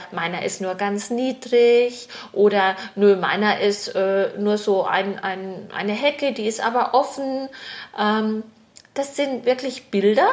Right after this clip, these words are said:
die man dann ein bisschen bearbeiten kann. Und das, äh, äh, Spannende daran ist,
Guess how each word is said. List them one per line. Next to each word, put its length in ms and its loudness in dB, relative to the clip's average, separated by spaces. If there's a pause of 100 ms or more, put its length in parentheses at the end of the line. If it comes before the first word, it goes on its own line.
(300)
die 80 -2
man 200 2
dann 200 4
ein 160 -2
bisschen 380 -2
bearbeiten 680 2
kann. 220 -6 (500)
Und 200 -2
das, 280 0
äh, 420 2 (1080)
äh, 340 0
Spannende 640 0
daran 480 -2
ist, 340 0